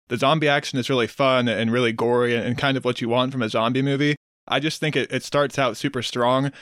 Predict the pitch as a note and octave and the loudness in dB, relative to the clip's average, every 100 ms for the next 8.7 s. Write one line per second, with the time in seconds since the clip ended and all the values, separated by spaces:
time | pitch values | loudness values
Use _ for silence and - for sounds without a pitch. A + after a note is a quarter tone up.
0 | - - B2 A#2+ - C3 B2 G#2 - C3 | -8 -2 0 0 -2 -2 -2 -2 -2 0
1 | A#2 A#2 A2 - B2+ A#2 A#2 G#2 A#2 A#2 | 0 0 0 0 -4 -2 0 2 2 2
2 | A2+ A#2+ A#2 C#3 A2+ G#2 A#2+ B2 A#2+ A#2+ | 2 0 0 0 0 0 0 0 0 -2
3 | - - C#3+ C3+ B2 A2+ - D3 C3 B2+ | -6 -10 -2 0 2 -2 -2 0 2 2
4 | A#2+ A#2+ A#2+ A#2 A#2 - A2+ - C#3+ C#3 | 0 0 0 2 -2 -2 -6 0 2 2
5 | C3+ C3+ - - - A#2+ A2+ A2 - - | 2 -2 -10 -10 -2 0 0 -2 -4 -2
6 | C3+ B2+ B2+ B2 A2+ D3+ - D3 C#3 C3 | 0 2 2 0 0 -2 0 0 0 2
7 | A#2+ A#2 A#2 B2 A2+ A#2 C3 B2+ C3+ B2 | 2 2 2 2 0 0 -2 0 0 2
8 | A#2 A#2 G#2 - A2 G#2 | 0 0 -2 -2 -2 -2